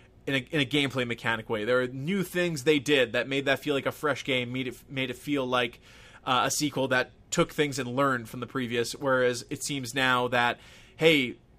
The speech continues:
Assassin's Creed, we polished over the things that were wrong with it, so here's a, a really, not perfect, but here's a really, really good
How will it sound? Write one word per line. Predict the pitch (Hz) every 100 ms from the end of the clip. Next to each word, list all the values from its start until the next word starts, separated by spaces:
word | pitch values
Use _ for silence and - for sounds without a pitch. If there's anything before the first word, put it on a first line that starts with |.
| -
Assassin's | 139 170 156 160
Creed, | - 156 151
we | 139
polished | - 156 156 156 -
over | 147 135 139 135 123
the | 127
things | 143 135
that | 117 123
were |
wrong | 123 147 156
with | 135 131
it, | 117 - - - - - - - -
so | - 135
here's | 180 185
a, | 165 147
a | 151
really, | 120 120 143 185 180 180 170 165 156 - - - - - - - - -
not | 135 165 160
perfect, | - 165 127 117 -
but | 135
here's | 180
a | 165
really, | 147 156 226 247 233
really | 214 214
good | 175 156 175 165